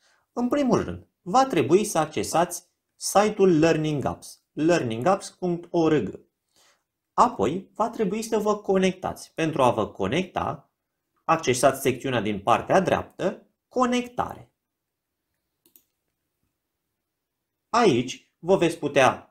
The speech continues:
crea un cont nou cu ajutorul unei adrese de e-mail sau, dacă aveți deja cont pe platformă, vă conectați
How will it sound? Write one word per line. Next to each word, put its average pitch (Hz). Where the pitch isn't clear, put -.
crea 117
un 104
cont 196
nou 123
cu 170
ajutorul 113
unei 143
adrese 95
de 156
e-mail 139
sau, 123
dacă 151
aveți 165
deja 110
cont 101
pe 180
platformă, 220
vă 202
conectați 180